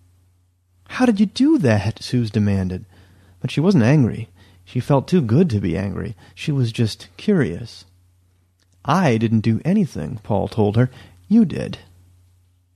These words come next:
"Come on," Suze insisted, grinning. "No, really. Or really, it's this place that did it. Take a look over the side there, carefully."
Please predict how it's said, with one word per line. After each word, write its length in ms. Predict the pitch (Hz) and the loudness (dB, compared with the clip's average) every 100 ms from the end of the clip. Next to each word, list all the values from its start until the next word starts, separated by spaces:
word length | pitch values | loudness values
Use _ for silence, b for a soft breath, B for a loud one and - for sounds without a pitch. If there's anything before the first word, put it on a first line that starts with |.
| _ | _
"Come 320 | - 208 226 - - | -8 -4 -2 -4 -4
on," 580 | 139 190 208 143 113 107 | -2 0 2 2 0 -4
Suze 340 | 123 120 107 | -4 -4 -4
insisted, 640 | 104 - 117 - 101 95 B B B | -4 -4 -6 -6 -8 -8 B B B
grinning. 500 | 117 123 110 95 104 - _ _ _ | 0 2 2 -2 -8 -14 _ _ _
"No, 240 | 131 180 233 | -2 0 0
really. 440 | 120 226 202 82 b b - | 2 0 0 -4 b b -6
Or 220 | 147 143 | -2 0
really, 360 | 151 143 117 b b b _ | 2 2 0 b b b _
it's 200 | 131 - | -2 0
this 200 | 127 - | -2 -4
place 460 | - - 240 220 - | -10 -2 0 0 -4
that 180 | 78 | -8
did 160 | - 76 | -8 -10
it. 160 | - - _ _ _ _ _ | -12 -18 _ _ _ _ _
Take 220 | - 254 | -2 0
a 40 | 262 | 2
look 160 | 240 | 2
over 200 | 226 185 | 2 2
the 80 | 165 | 2
side 400 | 143 170 147 117 | 2 2 4 2
there, 300 | 87 82 120 - _ _ _ _ | 0 -6 -10 -16 _ _ _ _
carefully." 580 | - 196 - 135 107 | -2 -2 -2 -10 -12